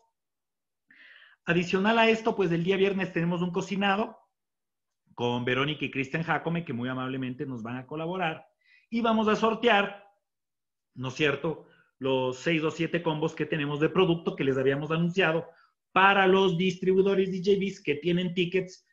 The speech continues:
Lo vamos a hacer en conjunto, ahí ya veo cómo, cómo, cómo lo soluciono.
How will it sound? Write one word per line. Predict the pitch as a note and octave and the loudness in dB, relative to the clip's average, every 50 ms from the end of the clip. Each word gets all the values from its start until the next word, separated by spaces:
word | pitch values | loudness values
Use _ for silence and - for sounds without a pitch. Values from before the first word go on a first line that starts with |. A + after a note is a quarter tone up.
| _ _ _ _ - | _ _ _ _ -4
Lo | C3 | 0
vamos | C3+ D3+ D#3 E3 D#3+ D#3+ | 2 2 4 4 4 2
a | |
hacer | D#3 D#3 E3+ E3+ | 2 2 2 2
en | E3+ E3 E3 | 2 2 0
conjunto, | E3+ D#3+ D3+ - - F3+ F3+ E3+ E3 D#3+ | 0 -2 -2 -2 -4 -2 -2 0 2 2
ahí | D3+ D#3 D#3+ | 2 4 4
ya | D#3+ D3+ | 4 2
veo | D3+ D#3+ D#3 D#3+ | 2 0 0 0
cómo, | E3 D#3 D#3 D#3 D3+ C#3 C3+ - _ _ _ _ _ _ _ _ | -2 -2 -2 -2 -4 -4 -6 -10 _ _ _ _ _ _ _ _
cómo, | - - D#3 D#3+ D#3 D3+ D3+ D3+ - - | -4 -2 0 2 2 0 0 -2 -6 -6
cómo | D#3+ D#3 E3 | -4 -2 0
lo | D#3+ D#3+ | -2 -2
soluciono. | - F3 E3+ E3+ E3+ F3+ G3 F#3 E3+ E3+ F3 E3+ - | 0 0 -2 -2 0 2 2 2 4 2 0 -2 -6